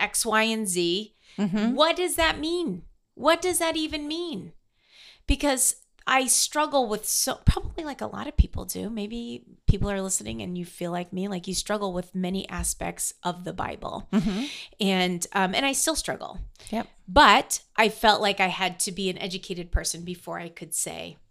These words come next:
Speaker 1: that I was, I aligned with a particular faith.
Speaker 2: Mm-hmm.
Speaker 1: So, um, returned, fast forward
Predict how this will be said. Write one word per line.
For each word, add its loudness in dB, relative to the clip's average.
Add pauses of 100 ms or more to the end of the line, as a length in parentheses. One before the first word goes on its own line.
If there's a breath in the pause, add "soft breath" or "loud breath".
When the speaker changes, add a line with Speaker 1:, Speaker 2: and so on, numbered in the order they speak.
(640)
Speaker 1:
that -4
I -4
was, -8 (180)
I -4
aligned 0
with -12
a -12
particular -12 (280)
faith. -10 (220)
Speaker 2:
Mm-hmm. 4 (400)
Speaker 1:
So, 6 (760 loud breath)
um, 4 (160)
returned, 0
fast 2
forward 2